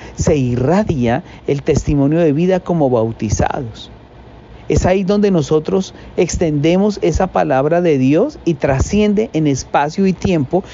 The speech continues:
por el amor y la convivencia. Por eso la familia es esa institución que, a imagen y semejanza misma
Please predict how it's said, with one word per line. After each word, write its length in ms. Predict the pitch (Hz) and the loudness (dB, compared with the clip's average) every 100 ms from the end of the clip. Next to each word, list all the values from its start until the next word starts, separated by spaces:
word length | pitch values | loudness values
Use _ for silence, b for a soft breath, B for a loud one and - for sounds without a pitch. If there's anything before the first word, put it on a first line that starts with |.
| B - | B -2
por 200 | 170 147 | 0 2
el 120 | 127 | 2
amor 320 | 117 135 160 | 2 2 2
y 60 | 185 | 2
la 140 | 170 | 0
convivencia. 580 | - 143 123 131 156 131 | 0 0 2 2 2 0
Por 140 | 147 | -2
eso 160 | 143 233 | 0 0
la 100 | 226 | 0
familia 360 | 147 143 175 | 0 0 2
es 100 | 185 | 2
esa 200 | 202 190 | 0 0
institución 720 | 202 190 208 156 139 - 156 143 B - | -2 0 -2 0 -2 2 0 0 B -6
que, 320 | - 214 254 349 B - | 2 2 2 -2 B -2
a 140 | 175 147 | 0 0
imagen 440 | 143 147 131 180 | 0 0 2 0
y 60 | 196 | 0
semejanza 540 | 202 170 117 117 170 | 0 0 0 0 0
misma 360 | 214 127 156 | 0 0 -4